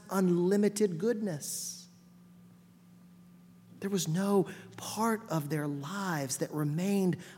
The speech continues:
untouched by the movement of the Spirit in their midst. Everything they were and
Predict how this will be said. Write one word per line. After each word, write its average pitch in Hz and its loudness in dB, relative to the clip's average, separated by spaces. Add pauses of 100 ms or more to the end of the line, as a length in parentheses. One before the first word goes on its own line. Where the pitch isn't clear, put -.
(120)
untouched 185 -2 (320)
by 175 2
the 151 4
movement 196 6
of 147 -6
the 147 -4
Spirit 214 0
in 160 4
their 139 2
midst. 135 -4 (260)
Everything 254 4
they 139 2
were 220 2 (280)
and 175 2